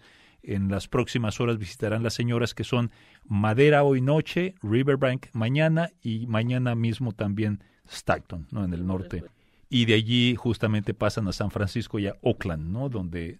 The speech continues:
eh, luego les daremos más información. O podrán igualmente visitar nuestra página en el internet, radiobilingüe punto org, o nuestra página en Facebook.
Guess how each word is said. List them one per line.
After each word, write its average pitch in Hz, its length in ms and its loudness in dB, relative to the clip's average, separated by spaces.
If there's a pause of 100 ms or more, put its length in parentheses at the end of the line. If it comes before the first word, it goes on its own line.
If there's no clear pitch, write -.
(100)
eh, 101 100 -8
luego 104 280 -2
les 95 120 -4
daremos 101 260 -2
más 101 220 -4
información. 107 640 -2 (240)
O 156 120 -2
podrán 160 300 6
igualmente 143 480 4
visitar 123 460 2
nuestra 107 320 -2
página 120 420 -2
en 101 80 0
el 98 80 0
internet, 117 480 -2
radiobilingüe 107 500 0
punto 117 500 0
org, 113 500 2 (260)
o 143 160 4
nuestra 113 380 -2
página 117 340 0
en 110 80 0
Facebook. 156 600 2